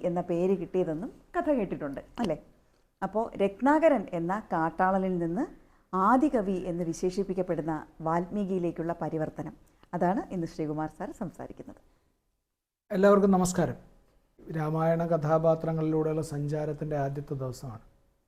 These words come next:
Speaker 2: നേരത്തെ സജിദേവി പറഞ്ഞതുപോലെ നമ്മൾ രാമായണ കഥാപാത്രങ്ങളിലൂടെ സഞ്ചരിക്കാൻ ശ്രമിക്കുമ്പോൾ നമ്മൾ ആദ്യമായി അന്വേഷിക്കുന്നത് രാമായണ കർത്താവിനെയാണ്.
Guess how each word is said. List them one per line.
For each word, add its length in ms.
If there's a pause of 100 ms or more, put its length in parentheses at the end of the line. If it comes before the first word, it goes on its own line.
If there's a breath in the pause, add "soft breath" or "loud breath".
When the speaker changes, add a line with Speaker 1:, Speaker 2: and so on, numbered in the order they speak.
(720)
Speaker 2:
നേരത്തെ 320
സജിദേവി 480
പറഞ്ഞതുപോലെ 580 (120)
നമ്മൾ 160 (100)
രാമായണ 460
കഥാപാത്രങ്ങളിലൂടെ 960 (100)
സഞ്ചരിക്കാൻ 640 (140)
ശ്രമിക്കുമ്പോൾ 640
നമ്മൾ 200 (120)
ആദ്യമായി 560
അന്വേഷിക്കുന്നത് 640
രാമായണ 360
കർത്താവിനെയാണ്. 640